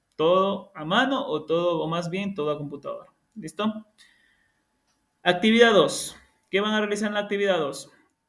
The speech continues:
Con la ayuda de los siguientes videos, aquí les he puesto cuatro videos, ¿sí? Cuatro videos o cuatro links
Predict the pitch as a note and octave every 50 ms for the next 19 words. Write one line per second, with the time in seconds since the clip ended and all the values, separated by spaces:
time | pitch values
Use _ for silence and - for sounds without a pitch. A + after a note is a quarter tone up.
0 | _ _ _ - - F3 F3+ F#3 F#3+ G3 A3 A3+ A#3 A3 G#3 G3 G3+ F#3+ F#3+ G3
1 | G3 G3 F3+ F3 F3 D#3 D#3+ D#3+ E3 F3+ F3+ F3+ E3 F3 - D#3 D#3+ D#3+ E3+ E3
2 | - D#3 D#3 D#3 - - C#3 - - _ - E3 E3+ F3+ G3+ A3 A3 A3 A3 G3+
3 | F#3+ E3+ E3 D#3 D3 D3 D3 D#3 F3+ G#3 G#3+ - - - _ _ _ _ _ _
4 | _ - - E3 G3 G#3+ G#3 - D#3 - E3 E3 D#3+ D#3 D3 D3+ D3+ E3+ G3 G#3
5 | G3+ F3 D#3 D#3+ D#3 D#3+ - E3 D#3+ D#3 F#3 A3 B3 A3 F3 - - - - -